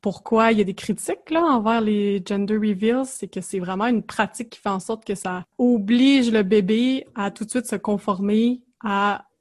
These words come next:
être une fille, à aimer le rose, à être passif, puis tous les stéréotypes qui viennent avec ça. Quand t'es célébré comme étant bleu, puis étant un garçon, ben c'est de, de déjà, t'es même pas encore né, puis on t'impose que tu vas falloir que tu sois viril, que t'aimes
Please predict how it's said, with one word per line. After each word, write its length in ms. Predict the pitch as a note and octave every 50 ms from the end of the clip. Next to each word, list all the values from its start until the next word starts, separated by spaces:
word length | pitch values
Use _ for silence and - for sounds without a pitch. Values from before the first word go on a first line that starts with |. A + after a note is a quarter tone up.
| _ _ _ -
être 220 | A3 G#3 G3+ -
une 140 | G3+ F#3+ F3+
fille, 420 | - _ - A3+ A3+ A3+ A#3 A#3
à 180 | G#3+ G3 F#3+ F#3 F3 -
aimer 200 | A3+ G#3 G3 G3
le 80 | F#3+ G3
rose, 320 | F#3 F#3 G3+ G#3 G#3+ G3+
à 80 | G#3 F#3+
être 140 | F#3 F3+ -
passif, 440 | G#3 F#3+ - - - G#3+ G#3 G#3+ -
puis 100 | - F#3
tous 100 | - A3+
les 140 | G#3+ G3+ F#3+
stéréotypes 680 | - - - G#3 G3 F#3 G3 F#3+ F#3 - - G#3 -
qui 140 | _ - F#3+
viennent 160 | F3+ G3 F#3
avec 280 | F#3+ F#3 F#3 F#3 F3+ -
ça. 220 | - - G3+ F3+ D#3+ - _ _
Quand 120 | - G3 F#3
t'es 240 | F3+ - G3 F#3 F#3+
célébré 460 | - - - F#3 G3 F3+ F3+ F#3+ F#3+
comme 160 | - G3 F#3+
étant 280 | F#3 F#3 - G3 F3+ F3+
bleu, 400 | E3+ G3 A3 A3 A3+ A#3+ B3+ B3+ -
puis 100 | - F#3+ F3+
étant 160 | F3+ F3 - F#3
un 160 | F#3+ F#3 F#3
garçon, 520 | F3+ G3 G3 F3+ - - - G#3+ G3+ A3+
ben 160 | A#3+ G3+ F#3
c'est 160 | F3+ - - F#3
de, 220 | E3+ F#3+ F#3 F#3 - _ _ -
de 140 | G3+ G#3
déjà, 580 | F3+ E3+ G#3 A3+ A3+ A#3 G#3 G#3 A#3 A#3+ C4+ D4
t'es 140 | D4 B3 G#3
même 160 | A3 A#3 A#3+
pas 100 | A#3 B3
encore 300 | B3 B3 B3 A#3 G#3 G#3
né, 240 | G#3 G#3+ A3 A#3+ C4
puis 160 | B3+ - -
on 140 | F#3+ F#3 F#3+
t'impose 540 | F#3 - A3+ G#3 F#3+ F#3+ - G#3+ A3 A3+ A3
que 80 | - G3+
tu 120 | - G3
vas 80 | F#3+ F3+
falloir 240 | - G3 F#3+ F#3+
que 80 | F#3+ -
tu 100 | F#3 -
sois 200 | - - G3 G3
viril, 720 | F3+ F3 G3+ G3 G3 F3+ F3 G3+ A3+ A3+ A3 A3 A3 G#3+
que 100 | G#3+ -
t'aimes 380 | F#3+ - - G3 F#3+ F#3+ F#3 F3+